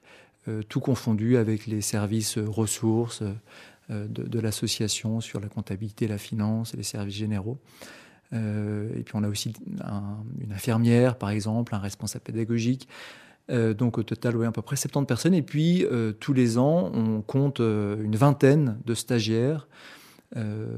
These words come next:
d'apprentis, des civilistes. On a aussi quelques volontaires de solidarité européenne qui viennent tous les, tous les ans, euh, vivre cette aventure de, de, de partager leur vie,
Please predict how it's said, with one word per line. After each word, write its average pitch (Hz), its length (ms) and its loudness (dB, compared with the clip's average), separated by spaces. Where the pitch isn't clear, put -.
d'apprentis, 135 1000 0
des 123 180 -6
civilistes. 139 720 4
On 113 140 2
a 117 40 4
aussi 117 220 2
quelques 131 280 2
volontaires 123 600 4
de 107 300 0
solidarité 120 640 2
européenne 120 540 4
qui 113 320 -8
viennent 120 460 2
tous 127 180 -4
les, 113 240 2
tous 143 100 -2
les 127 220 6
ans, 127 200 4
euh, 107 140 2
vivre 131 160 0
cette - 200 4
aventure 139 600 6
de, 113 240 2
de, 120 160 -4
de 113 120 -2
partager 135 480 6
leur 120 200 4
vie, 147 240 2